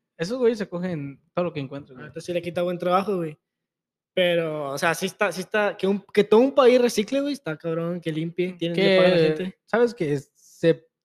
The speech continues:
Speaker 1: trata, pero no se hace, güey. No, no toda la gente lo hace.
Speaker 2: Bueno, en mi casa hay disciplina de que los botes
Speaker 1: No,
Speaker 2: se
Speaker 1: y aparte,
Speaker 2: reciclan.
Speaker 1: güey, cada casa aquí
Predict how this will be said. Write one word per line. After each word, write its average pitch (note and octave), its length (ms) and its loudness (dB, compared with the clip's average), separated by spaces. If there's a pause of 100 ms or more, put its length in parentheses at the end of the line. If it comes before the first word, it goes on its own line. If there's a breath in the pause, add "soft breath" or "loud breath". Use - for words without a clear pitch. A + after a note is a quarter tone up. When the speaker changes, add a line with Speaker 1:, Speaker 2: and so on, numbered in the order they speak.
Speaker 1:
trata, A3+ 360 0
pero E3+ 140 -4
no E3 80 -4
se F#3 100 -6
hace, E3+ 200 -10
güey. B2+ 160 -20 (600)
No, D#3+ 180 -2
no F3 140 -4
toda F3 120 -6
la D3+ 60 -4
gente D#3 180 -10
lo D3 100 -12
hace. C3+ 140 -20 (220)
Speaker 2:
Bueno, F3 200 0
en D#3+ 60 -8
mi E3 60 -6
casa F#3 260 -6
hay F#3 80 -2
disciplina E3+ 400 -4
de D#3 100 -10
que C3+ 180 -20
los C#3 100 -20
botes F#3 440 -6
Speaker 1:
No, A#3+ 80 0
Speaker 2:
se B3 60 2
Speaker 1:
y - 20 4
aparte, E3 300 0
Speaker 2:
reciclan. D4 140 -4
Speaker 1:
güey, C#4+ 140 -4
cada A3 240 0
casa D4 400 -6 (120)
aquí A#3+ 380 -8